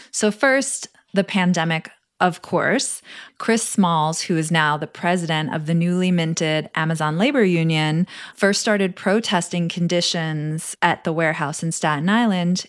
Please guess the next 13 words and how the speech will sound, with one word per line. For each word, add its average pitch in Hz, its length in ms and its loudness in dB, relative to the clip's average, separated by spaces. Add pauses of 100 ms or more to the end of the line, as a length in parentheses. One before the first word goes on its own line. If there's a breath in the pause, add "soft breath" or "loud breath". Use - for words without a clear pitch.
in 170 160 2
twenty 170 340 -2
twenty. 214 560 2 (380 loud breath)
A - 80 -2
lot 160 200 4
of 160 120 -2
Amazon 160 440 0
workers 151 360 -6
were 147 100 -4
upset 147 260 -4
at 143 120 -2
the 147 80 -6
time 147 520 0